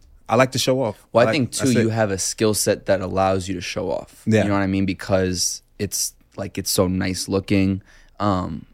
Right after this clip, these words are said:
Speaker 2: the striking is amongst the best in the U F C.
Speaker 1: Mm-hmm.
Speaker 2: Like, I feel like that's also, like, when you talk about class, like, I feel like that plays right into your wheelhouse.
Speaker 1: Absolutely.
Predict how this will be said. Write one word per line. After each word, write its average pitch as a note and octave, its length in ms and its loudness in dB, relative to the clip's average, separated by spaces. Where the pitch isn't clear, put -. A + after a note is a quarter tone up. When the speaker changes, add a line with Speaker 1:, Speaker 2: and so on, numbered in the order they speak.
Speaker 2:
the - 120 -8
striking G2 640 0
is F#2 400 -6
amongst F#2+ 420 -2
the F#2 60 -6
best F#2 280 -4
in F#2+ 60 -4
the F#2+ 80 -2
U F#2 100 -2
F F#2 80 -6
C. F#2+ 380 -2
Speaker 1:
Mm-hmm. A2 260 -6
Speaker 2:
Like, G2 280 -2
I G2+ 40 -6
feel G#2+ 180 -2
like G2 180 -2
that's G2 240 -2
also, F#2 580 -2
like, G2 80 -6
when G#2 80 0
you G2 40 0
talk A#2 100 2
about G2+ 200 -2
class, F#2 440 -2
like, F#2+ 80 -8
I F2+ 60 -6
feel F#2+ 160 -2
like F2+ 160 -8
that F#2+ 260 -2
plays F2+ 320 -2
right F#2 320 -2
into E2+ 260 -4
your - 140 -6
wheelhouse. - 720 -6
Speaker 1:
Absolutely. G2+ 580 -2